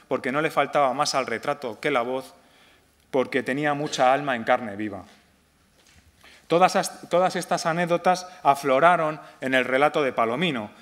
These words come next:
que en más de una ocasión, como ya había hecho Lázaro Díaz del Valle antes, equipara los retratos de Velázquez con la manera valiente del gran Tiziano, que no solo era el más grande retratista que jamás existió con anterioridad al sevillano, sino que además era el que había inventado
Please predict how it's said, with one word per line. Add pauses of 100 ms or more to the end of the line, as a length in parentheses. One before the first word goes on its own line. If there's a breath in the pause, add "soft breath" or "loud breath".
(120 loud breath)
que
en
más
de
una
ocasión,
como
ya
había
hecho
Lázaro
Díaz
del
Valle
antes, (140 loud breath)
equipara
los
retratos
de
Velázquez (280 loud breath)
con
la
manera
valiente
del
gran
Tiziano, (840 soft breath)
que
no
solo
era
el
más
grande
retratista
que
jamás
existió
con
anterioridad
al
sevillano, (160 loud breath)
sino
que
además
era
el
que
había
inventado